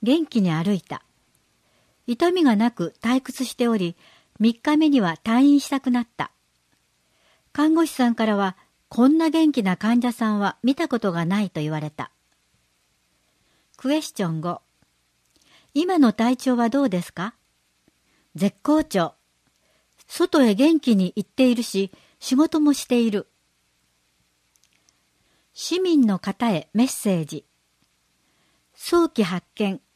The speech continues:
これが大事。怖がらず、面倒くさがらず、検診にはみんな行ってほしい。今回早期に見つかったため、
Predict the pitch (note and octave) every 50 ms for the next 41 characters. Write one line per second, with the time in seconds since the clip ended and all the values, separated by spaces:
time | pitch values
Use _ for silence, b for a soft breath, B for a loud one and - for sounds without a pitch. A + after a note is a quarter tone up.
0 | _ _ - - A3 A3+ C#4 D4 C#4 C#4+ C#4 F#3 F#3+ G3 G#3+ G#3 G3+ F#3 F3 G3
1 | F3+ - _ _ _ _ _ _ _ _ _ _ _ _ _ _ _ _ _ -
2 | C4+ C#4+ D#4 D4+ D4 C#4 C#4 C4+ A#3 G3 G3+ G3+ - _ _ _ A3 A#3+ D4 E4
3 | D#4 D4 - - G#3 - - D4 C4+ B3+ C4 B3+ B3 A#3+ F#3 E3+ - - _ _
4 | _ - B3+ C#4 D4+ D#4+ - - D#4 D4 C#4+ C#4 C4+ A#3 F#3 D#3+ - - G#3 B3
5 | C4+ C4+ C4+ C4+ B3 A3+ - _ - A#3+ A3 A#3 A3 - - A#3+ G3+ D3+ - _
6 | _ _ _ _ _ _ _ _ _ _ _ _ _ _ _ _ _ _ _ -
7 | D#4 D#4 D4 - - A3 G#3+ G3 - - D#4+ D#4+ D4+ D4 - B3 G#3 G3+ G3 G3
8 | F#3+ - - - B3 - _ A#3+ A#3 - A3+ G#3+ G#3+ A3 G#3+